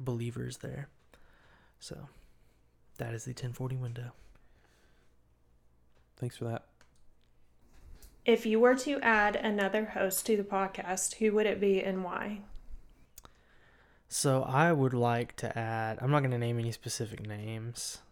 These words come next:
Speaker 2: No one, Kip. No one.
Speaker 1: What? What do you mean, no one?
Speaker 2: No one.
Speaker 1: We need help, Micah.
Speaker 2: No, we don't. We got this.
Speaker 1: <laughs> Uh, yeah, we're doing good. We don't need any other hosts. Peace out.
Speaker 2: That's not what I meant.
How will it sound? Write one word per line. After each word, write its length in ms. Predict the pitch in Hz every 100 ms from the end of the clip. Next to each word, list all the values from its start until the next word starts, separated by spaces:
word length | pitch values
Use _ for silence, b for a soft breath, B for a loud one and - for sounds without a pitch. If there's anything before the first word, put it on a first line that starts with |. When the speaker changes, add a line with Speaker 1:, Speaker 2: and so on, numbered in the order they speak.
| -
Speaker 2:
No 180 | 120 113
one, 240 | 104 98 104 -
Kip. 260 | 107 95 -
No 160 | 110 101
one. 260 | 95 92 - - -
Speaker 1:
What? 320 | - 127 165 -
What 120 | 151
do 20 |
you 60 | 156
mean, 220 | 160 123
no 160 | 113 117
one? 340 | 110 113 113
Speaker 2:
No 180 | 113 117
one. 360 | 107 107 98 -
Speaker 1:
We 120 | 135
need 160 | 147 131
help, 240 | 135 -
Micah. 440 | 117 117 - 135 - -
Speaker 2:
No, 60 | 127 -
we 80 | 110 -
don't. 240 | - 107 113 -
We 80 | 127
got 300 | 127 123 101
this. 360 | - - - - -
Speaker 1:
<laughs> 40 | B B B B B -
Uh, 480 | 233 277 269 254 254 -
yeah, 160 | 123
we're 100 | 127
doing 220 | 135 131
good. 180 | 120 120
We 60 | 123
don't 160 | 135
need 160 | 120 117
any 180 | 113 113
other 140 | 117
hosts. 560 | 113 117 117 - - - - B B B
Peace 260 | 139 127
out. 300 | - 113 110 - - - -
Speaker 2:
That's 600 | - - - - - -
not 140 | 170 160
what 80 | 123
I 80 |
meant. 460 | 101 107 110 156 -